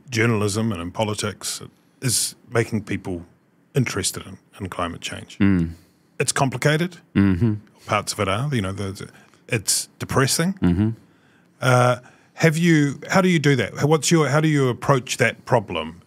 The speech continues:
Speaker 1: in terms of trying to
Speaker 2: Yeah, I think there's, okay, so, w-, I, in fact, I actually, I gave a speech yesterday to, uh, the Climate Change and Business Conference,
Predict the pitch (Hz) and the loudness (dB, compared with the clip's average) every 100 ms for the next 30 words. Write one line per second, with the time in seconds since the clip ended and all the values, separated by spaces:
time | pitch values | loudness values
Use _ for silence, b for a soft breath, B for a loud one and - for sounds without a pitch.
0 | 113 101 92 110 92 95 87 - 101 95 | -10 -8 -4 -2 -4 -8 -8 -2 -2 -2
1 | 92 - 98 87 85 85 - B B B | -4 -4 -2 -2 -4 -8 -20 B B B
2 | B B B B B 135 123 104 B B | B B B B B 4 4 2 B B
3 | B B - 156 226 233 196 147 - - | B B -2 0 0 2 4 4 2 2
4 | 123 - 87 - 139 135 - 113 98 120 | 2 2 2 2 4 2 0 -4 0 0
5 | - 147 156 139 165 147 151 202 - 120 | 2 2 4 4 2 4 4 2 0 2
6 | 127 202 165 - 120 - 104 - 104 98 | 2 2 2 2 0 2 2 2 2 2
7 | 90 113 104 98 92 - 101 90 92 - | 2 4 4 4 0 2 2 2 0 0
8 | 107 - 110 90 87 92 101 - 90 90 | 2 2 2 2 0 0 0 0 0 0
9 | 87 - - | 0 0 -2